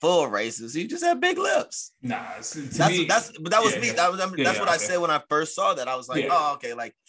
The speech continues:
Speaker 1: damn, he, he roasted that man." Like,
Speaker 2: All right. So,
Speaker 1: you know,
Speaker 2: so,
Speaker 1: but,
Speaker 2: so per-,
Speaker 1: but
Speaker 2: personally, I don't, personally, I don't give white people the benefit of the doubt when it comes to racism.
Speaker 1: Sure.
Speaker 2: Um, uh, especially when it's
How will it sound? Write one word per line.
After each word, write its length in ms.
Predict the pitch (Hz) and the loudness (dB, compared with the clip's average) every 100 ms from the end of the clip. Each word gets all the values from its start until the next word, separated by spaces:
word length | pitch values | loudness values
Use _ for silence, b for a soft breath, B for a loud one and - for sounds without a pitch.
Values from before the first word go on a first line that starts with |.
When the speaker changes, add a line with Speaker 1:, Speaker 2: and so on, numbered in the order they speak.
| - | -12
Speaker 1:
damn, 200 | 147 151 151 | -4 -2 -2
he, 140 | 180 127 123 | -6 -8 -6
he 140 | 185 | -4
roasted 460 | 160 190 175 151 135 | 0 0 0 -4 -2
that 160 | 127 | -2
man." 300 | 127 117 110 | -2 -8 -6
Like, 160 | 110 113 - | -8 -8 -6
Speaker 2:
All 80 | 117 | -4
right. 260 | - - | -4 -10
So, 140 | - 139 | -12 -4
Speaker 1:
you 100 | 160 | -2
know, 100 | 147 | -2
Speaker 2:
so, 120 | 135 | -4
Speaker 1:
but, 240 | 117 131 | 0 0
Speaker 2:
so 60 | 117 | 0
per-, 100 | - | -2
Speaker 1:
but 140 | 131 101 | -4 -2
Speaker 2:
personally, 320 | 156 156 156 | -4 -4 -4
I 120 | 120 | -2
don't, 200 | 135 139 - - - | -2 -4 -10 -16 -10
personally, 320 | 131 135 139 | -8 -8 -8
I 80 | 113 | -6
don't 120 | 135 | -4
give 140 | 113 107 | -4 -4
white 160 | 110 | -6
people 140 | 120 113 | -6 -8
the 80 | |
benefit 260 | 113 107 107 | -10 -12 -10
of 40 | 101 | -6
the 40 | |
doubt 180 | 104 123 | -4 -4
when 80 | 113 | -6
it 40 | |
comes 200 | 110 101 | -10 -10
to 40 | 101 | -10
racism. 420 | 107 120 139 - _ _ _ - | -10 -8 -10 -12 _ _ _ -12
Speaker 1:
Sure. 240 | - 110 | -4 -4
Speaker 2:
Um, 360 | 107 104 - - _ _ _ _ _ | -4 -6 -8 -20 _ _ _ _ _
uh, 560 | 104 104 98 98 95 95 - - _ - | -6 -4 -4 -6 -8 -10 -14 -20 _ -6
especially 440 | 151 151 139 123 | -4 0 2 2
when 160 | 117 113 | 2 -2
it's 340 | - - _ | -4 -10 _